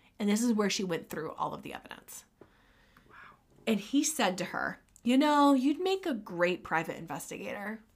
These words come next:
Speaker 1: And just like that, that's what she did.
Speaker 2: Nice.
Speaker 1: She, she said that.
Speaker 2: <clears throat>
Speaker 1: She goes, "I, I s-," she said, "I didn't even hesitate. It was two thousand four, and I was in my early forties,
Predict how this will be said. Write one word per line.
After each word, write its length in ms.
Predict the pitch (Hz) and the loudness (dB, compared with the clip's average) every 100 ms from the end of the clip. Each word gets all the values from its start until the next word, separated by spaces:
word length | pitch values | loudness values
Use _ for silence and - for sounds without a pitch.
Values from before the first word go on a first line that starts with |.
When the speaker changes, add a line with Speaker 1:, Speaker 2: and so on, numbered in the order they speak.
| _ _ _ _ _ _ _ _ _ _ _ _ _ _ _ _ - | _ _ _ _ _ _ _ _ _ _ _ _ _ _ _ _ -8
Speaker 1:
And 140 | 180 | -6
just 180 | 170 170 | -6 -8
like 160 | 202 208 | -8 -8
that, 140 | 427 | -8
that's 200 | - 190 | -10 -10
what 80 | 202 | -8
she 160 | 208 285 | -6 -6
did. 160 | 427 - _ _ _ - - - 202 | -8 -12 _ _ _ -20 -10 -8 -2
Speaker 2:
Nice. 680 | 202 208 196 - - - - - | 0 2 0 -4 -12 -12 -12 -6
Speaker 1:
She, 680 | - 170 170 175 202 220 - - | -6 -4 -4 -2 -2 -4 -6 -14
she 420 | - - 151 180 196 | -8 -8 -6 -6 -2
said 380 | - 226 240 | 6 6 6
that. 260 | 185 170 - 80 | 6 4 4 -4
Speaker 2:
<clears throat> 120 | - - | -10 -2
Speaker 1:
She 140 | 277 | 6
goes, 160 | 247 254 | 10 12
"I, 280 | 247 254 - - | 12 10 -4 4
I 140 | 233 262 | 8 8
s-," 300 | 285 - - _ - 233 - - - | 4 -6 -12 _ -12 -12 -12 -20 -10
she 220 | - - 277 | 0 4 4
said, 300 | 269 214 - | 6 6 6
"I 100 | 196 | 0
didn't 360 | 185 208 247 240 | 2 0 0 -2
even 200 | 208 208 | -4 -2
hesitate. 580 | - 185 175 151 131 - - _ - | -2 -4 -4 -6 -10 -14 -20 _ -4
It 80 | |
was 140 | 180 - | -2 -2
two 180 | - 220 | -4 4
thousand 320 | 233 233 233 | 6 6 2
four, 340 | 233 247 269 277 - - | 2 4 4 0 -16 -6
and 100 | 185 | -4
I 60 | |
was 120 | 170 - | -4 0
in 180 | 214 | 4
my 140 | 240 233 | 6 6
early 240 | 247 240 | 6 6
forties, 460 | 247 247 254 294 | 6 4 4 0